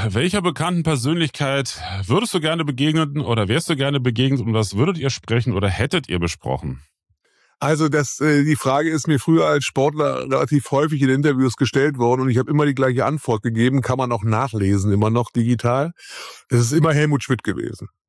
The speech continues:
Speaker 2: Es ist
Speaker 1: Hm.
Speaker 2: immer Helmut Schmidt gewesen, weil ich, ähm, ähm, ihn bewundert habe, ähm, äh,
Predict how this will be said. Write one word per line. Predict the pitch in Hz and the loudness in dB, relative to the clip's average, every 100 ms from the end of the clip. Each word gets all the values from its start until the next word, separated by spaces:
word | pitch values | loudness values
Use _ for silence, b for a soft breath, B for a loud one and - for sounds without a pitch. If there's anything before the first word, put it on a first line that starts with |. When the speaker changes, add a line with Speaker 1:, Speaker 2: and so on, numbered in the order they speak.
| _ B B B B | _ B B B B
Speaker 2:
Es | 123 127 | 0 2
ist | |
Speaker 1:
Hm. | 254 | 2
Speaker 2:
immer | 190 | 4
Helmut | 170 170 151 | 4 2 2
Schmidt | 175 190 | 0 2
gewesen, | 185 190 190 190 190 - | 4 6 6 4 2 0
weil | 139 135 143 | 0 0 0
ich, | 156 135 - - | -2 -4 -8 -2
ähm, | 139 139 143 143 139 139 - | 2 4 4 4 2 0 0
ähm, | 135 135 139 131 | 0 2 2 2
ihn | - 139 143 127 | 0 2 4 4
bewundert | 123 139 185 160 | 4 4 2 2
habe, | 151 151 151 151 151 | 2 2 2 2 2
ähm, | 139 131 127 131 131 90 87 - | 0 0 0 -2 -4 -4 -6 -4
äh, | - | -4